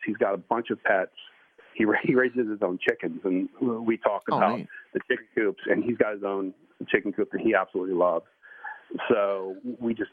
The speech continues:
Speaker 2: So
Speaker 1: we
Speaker 2: the
Speaker 1: have a
Speaker 2: type of
Speaker 1: great
Speaker 2: person you really wanna do nice things for.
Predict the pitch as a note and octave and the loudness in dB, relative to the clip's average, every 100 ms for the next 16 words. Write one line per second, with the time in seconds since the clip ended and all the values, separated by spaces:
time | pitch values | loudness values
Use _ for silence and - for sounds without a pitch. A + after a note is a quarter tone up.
0 | - C#3 A#2+ A#2 C#3 C#3 G#2 C#3 C3 B2+ | -4 2 4 6 2 2 2 0 0 -2
1 | A#2 G2+ A#2+ G#2+ A#2+ - _ _ _ _ | -2 0 -2 0 -2 -4 _ _ _ _
2 | _ _ _ _ - A2+ A#2+ G#2+ A2+ G#2+ | _ _ _ _ -10 -2 0 2 2 2
3 | G#2+ G2+ A2 G2 F2+ - A#2+ E2+ | 0 -2 -4 -6 -8 -6 -4 -4